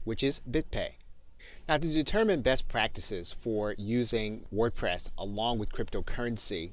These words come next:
is beyond the scope of this course. However, you can start the process of determining what's right for your WordPress website by using three searches. You can start with crypto, you can also search plugins for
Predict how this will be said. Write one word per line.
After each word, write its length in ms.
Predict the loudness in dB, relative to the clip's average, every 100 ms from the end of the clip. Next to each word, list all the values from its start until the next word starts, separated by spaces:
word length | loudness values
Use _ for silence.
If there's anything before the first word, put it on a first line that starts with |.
| 0
is 140 | 2
beyond 420 | 4 4 4 2
the 60 | 0
scope 320 | 0 0 0
of 100 | -2
this 160 | -4 -4
course. 540 | -2 0 0 -2 -8 -8 -10 -14 -14 -12 -2
However, 480 | 4 8 8 6 4
you 140 | 2
can 180 | 4 4
start 420 | 2 2 2 4
the 60 | 2
process 680 | 2 2 2 0 -2 -2 -2
of 160 | 0
determining 500 | 0 0 0 2 0
what's 240 | 0 0 0
right 280 | 2 2 4
for 200 | 0 2
your 220 | 2 2
WordPress 480 | 2 0 0 0 0
website 480 | 0 0 0 0 -2 -6 -6 0
by 100 | 4
using 420 | 6 6 4 0
three 200 | 0 -2
searches. 600 | 0 -2 -2 -6 -8 -12 -14 -16 -14 -6
You 100 | -2
can 160 | 0
start 380 | -2 2 2 2
with 300 | 0 -2 -2
crypto, 520 | 0 0 0 -4 -4 -8 -20 _ _ _ _ _ _ _ _ -20 -12 -2
you 80 |
can 160 | 0 2
also 300 | 2 4 2
search 460 | 2 2 2 0 -8 -10 -2
plugins 480 | 2 4 2 2
for 360 | 0 0 0 -2